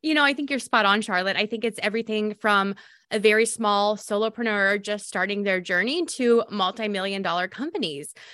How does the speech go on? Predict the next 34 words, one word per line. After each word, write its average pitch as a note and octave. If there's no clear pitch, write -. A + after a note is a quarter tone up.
You B3+
know, A#3+
I, A3+
I C4
think D4+
that E4+
especially A#3+
in G#3+
the F#3+
creative G#3
field, F3+
when G3
the G#3+
work G#3
that A#3
we G#3+
do G3+
feels G#3+
very G3
personal, C4+
you B3+
know, A#3+
it's A#3
like A#3+
<clears throat> B3
we C4
put C4+
so C4+
much B3
of A#3+
ourselves G3+
into G3+
our F3+
work F3+